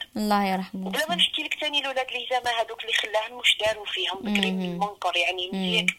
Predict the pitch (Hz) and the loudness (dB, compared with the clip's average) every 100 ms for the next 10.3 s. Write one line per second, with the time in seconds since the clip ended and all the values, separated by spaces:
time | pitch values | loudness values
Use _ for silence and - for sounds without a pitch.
0 | - 220 202 180 180 180 165 156 - - | 0 -2 0 0 0 0 -2 -2 -6 -8
1 | 202 190 180 175 - - - - - - | -4 -2 -2 -4 -6 -6 -10 -14 -20 2
2 | - 294 285 285 - - _ 254 247 254 | 4 6 6 4 2 -4 _ -2 0 -2
3 | 240 247 - 226 214 226 233 269 262 240 | -2 -6 0 0 0 -4 0 0 0 -2
4 | 240 226 220 208 196 185 - - - - | -4 0 0 0 -2 -4 -8 -12 -20 -20
5 | _ _ - - - 220 214 214 226 220 | _ _ -8 0 4 4 4 2 4 4
6 | 254 247 220 - 220 233 220 202 196 190 | 4 -2 -2 -4 0 0 0 0 2 2
7 | 202 226 262 - 220 196 214 220 220 - | 4 4 4 -4 -2 0 0 -2 -6 -6
8 | - 202 - 233 240 - - - 214 202 | -6 -10 2 2 2 0 0 0 -4 -6
9 | 190 180 202 208 - _ _ _ - 202 | -2 0 2 0 -6 _ _ _ -6 -2
10 | 190 175 | -2 -2